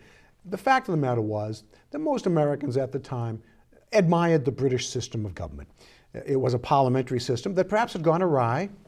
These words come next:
to be sure, and it precipitated a revolution. But nonetheless, that in its very fundamental sense, it was a rule of law and a representative House of Commons body, with an executive,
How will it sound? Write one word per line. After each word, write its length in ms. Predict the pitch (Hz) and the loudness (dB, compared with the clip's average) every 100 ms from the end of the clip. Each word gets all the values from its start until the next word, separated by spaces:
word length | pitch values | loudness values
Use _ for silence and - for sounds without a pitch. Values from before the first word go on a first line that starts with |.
| _ - | _ -6
to 80 | |
be 140 | 127 170 | -2 -2
sure, 420 | - 143 143 151 - - | 2 4 4 2 -8 -8
and 120 | 135 | -4
it 120 | 131 127 | -2 -2
precipitated 640 | 147 131 123 123 120 117 | -2 -2 -2 -2 -2 -2
a 40 | |
revolution. 580 | 110 110 104 87 - 76 - - - - - | -2 -2 -2 -4 -8 -16 -20 -20 -20 -20 -8
But 100 | 151 | 2
nonetheless, 580 | 208 247 196 147 139 - - | 4 6 8 6 4 -4 2
that 220 | 156 - | 2 2
in 180 | 165 160 | -2 0
its 180 | 147 127 | 0 0
very 280 | 185 214 | 0 0
fundamental 640 | 196 - 165 160 165 170 175 | -2 -2 0 0 0 -2 -4
sense, 460 | - 98 90 - - - - | -4 -10 -10 -14 -18 -20 -12
it 60 | 135 | -4
was 200 | 135 131 | -2 0
a 100 | 127 | 0
rule 300 | 127 165 139 | 2 2 0
of 80 | 107 | 0
law 460 | 113 147 175 226 202 _ - - - | 2 2 2 -2 -12 _ -20 -20 -8
and 160 | 131 | -2
a 80 | 127 | 0
representative 720 | 123 156 151 120 139 139 151 - | 2 0 -2 -2 -2 -2 -6 -10
House 260 | - 123 123 | -6 -6 -6
of 120 | 117 | -12
Commons 400 | - 110 104 98 | -10 -8 -6 -8
body, 400 | - 87 78 - _ - - - | -10 -12 -12 -18 _ -20 -20 -2
with 280 | 127 127 - | 0 0 -2
an 120 | 120 | -2
executive, 680 | 110 143 143 143 110 123 | 2 4 4 4 0 0